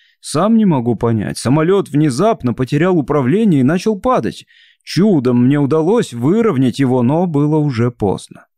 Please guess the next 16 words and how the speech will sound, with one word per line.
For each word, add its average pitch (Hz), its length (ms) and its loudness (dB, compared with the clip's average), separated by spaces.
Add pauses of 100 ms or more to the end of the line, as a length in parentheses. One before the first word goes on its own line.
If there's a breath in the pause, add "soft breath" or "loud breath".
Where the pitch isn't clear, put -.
(140)
Смотри, 196 600 0
какой 165 340 0
мы 170 160 0
проделали 170 520 0
спуск, 226 560 -2
прежде 156 340 0
чем 170 200 0
очутиться 165 560 -2
у 131 140 2
этой 190 220 -2
скалы». 190 520 -2 (560)
Софи 127 540 0
привстала, 135 640 -2
потирая 135 420 -2
ушибленное 147 540 0
плечо. - 520 -6